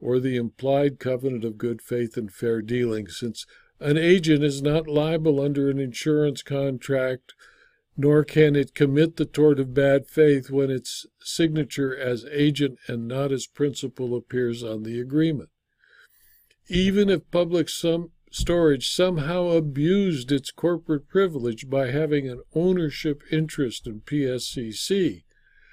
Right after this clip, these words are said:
and the company that reinsured New Hampshire's risk, a fact that was not demonstrated to the court,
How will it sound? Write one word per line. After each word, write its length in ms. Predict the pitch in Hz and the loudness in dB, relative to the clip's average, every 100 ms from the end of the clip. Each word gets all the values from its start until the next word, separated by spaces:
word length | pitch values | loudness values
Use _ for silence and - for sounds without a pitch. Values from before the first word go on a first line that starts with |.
| - - - | -20 -20 -12
and 200 | - 143 | -2 0
the 100 | 139 | 0
company 480 | - 160 151 165 151 | 2 2 2 2 2
that 260 | 135 123 - | 2 -2 -4
reinsured 920 | 127 165 170 160 127 - 156 156 135 | 2 2 4 0 -4 -2 2 2 2
New 200 | 139 123 | -2 -2
Hampshire's 720 | 104 143 131 - 117 104 107 | -2 -4 -4 -8 -8 -8 -8
risk, 540 | 113 165 165 - - - _ _ _ _ _ _ _ 113 | 0 2 2 -4 -16 -18 _ _ _ _ _ _ _ -10
a 80 | |
fact 420 | 107 160 143 131 - | -4 0 0 -2 -6
that 240 | 113 110 _ _ - | -8 -8 _ _ -8
was 200 | 113 107 | -6 -4
not 400 | 123 139 123 117 | -4 -2 -4 -4
demonstrated 920 | 123 147 156 113 - 127 120 110 98 | 2 2 2 0 -4 0 0 -2 -6
to 100 | 101 | -10
the 120 | 95 | -14
court, 420 | - 131 170 127 | -4 -2 -2 -4